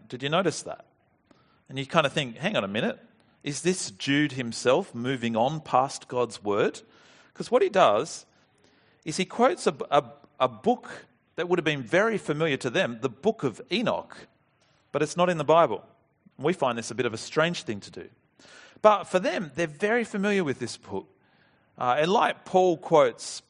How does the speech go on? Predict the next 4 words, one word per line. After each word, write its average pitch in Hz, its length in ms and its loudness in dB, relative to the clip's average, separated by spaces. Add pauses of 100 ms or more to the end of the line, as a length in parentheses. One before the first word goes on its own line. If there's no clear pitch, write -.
(640)
Greek 151 420 2
poets - 840 -2 (140)
and 101 240 -12
Greek 143 520 0